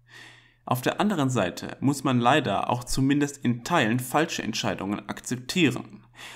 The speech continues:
Denn selbst Systeme, die nur mittelmäßige Ergebnisse produzieren, sind oft besser als jene, die gar keine liefern. Und sie zu ändern,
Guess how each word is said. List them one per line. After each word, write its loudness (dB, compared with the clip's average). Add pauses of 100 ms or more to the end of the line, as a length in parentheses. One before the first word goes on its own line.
(160)
Denn 6
selbst 4
Systeme, 2
die 4
nur 8
mittelmäßige 2
Ergebnisse -2
produzieren, 0 (260)
sind 2
oft -6
besser -2
als -4
jene, 2
die -2
gar 2
keine 0
liefern. -6 (400)
Und 2
sie 0
zu -2
ändern, 0